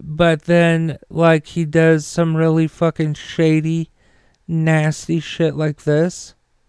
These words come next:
Seriously, if you wanna read the full article, it's in the link, uh, or in the description, uh, down below under sources. You can read it there. Fuck.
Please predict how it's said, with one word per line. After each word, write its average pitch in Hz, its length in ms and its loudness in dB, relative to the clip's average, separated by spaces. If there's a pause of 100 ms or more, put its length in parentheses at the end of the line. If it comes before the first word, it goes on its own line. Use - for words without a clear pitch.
(960)
Seriously, 170 720 2
if 160 160 0
you 208 100 2
wanna 196 280 2
read 156 260 0
the 151 100 2
full 156 460 0
article, 156 720 0 (240)
it's 156 280 -4
in 170 360 0
the 156 220 4
link, 156 580 0
uh, 151 480 2
or 156 160 2
in 156 200 0
the 156 120 4
description, 151 960 -2
uh, 147 320 2 (260)
down 151 300 4
below 151 400 4
under 156 320 2
sources. 165 880 -2 (800)
You 190 180 0
can 220 200 0
read 190 200 4
it 160 200 -4
there. 160 560 4 (580)
Fuck. - 680 0